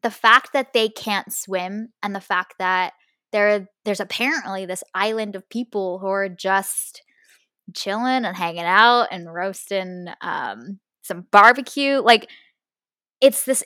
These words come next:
interesting moment of, like, a false sense of hope that we get at, like, the right moment in the movie where we're like, "Oh, like, is, is this the progress that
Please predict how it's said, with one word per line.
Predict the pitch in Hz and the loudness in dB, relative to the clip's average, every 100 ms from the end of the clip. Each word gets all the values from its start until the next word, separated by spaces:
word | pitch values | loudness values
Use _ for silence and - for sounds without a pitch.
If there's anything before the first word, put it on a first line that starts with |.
| - | -4
interesting | 262 262 320 - 349 247 | -4 -4 -8 -6 -6 -4
moment | 185 190 220 - | -6 -6 -8 -6
of, | 196 190 | -6 -6
like, | 190 190 | -8 -10
a | |
false | 185 - 185 190 190 | -14 -8 -4 -4 -6
sense | 220 196 | -8 -8
of | 175 - | -10 -8
hope | 185 - | -8 -8
that | - | -10
we | 190 | -12
get | 180 170 175 - - | -8 -4 -4 -6 -8
at, | 180 | -6
like, | 180 185 | -8 -10
the | 175 | -8
right | 175 180 180 | -6 -6 -6
moment | 170 180 | -14 -12
in | 170 | -16
the | 170 170 | -14 -12
movie | 190 233 | -8 -6
where | 214 180 | -6 -6
we're | 180 | -6
like, | 170 _ _ _ _ _ - | -8 _ _ _ _ _ 0
"Oh, | 254 294 175 101 - - | 6 8 6 2 -8 -2
like, | 233 214 240 | 0 2 2
is, | 220 - | 2 0
is | 226 202 | -4 -2
this | 214 214 | -2 -4
the | 226 | -2
progress | 226 202 208 202 | 0 0 0 -4
that | 196 190 | -2 -2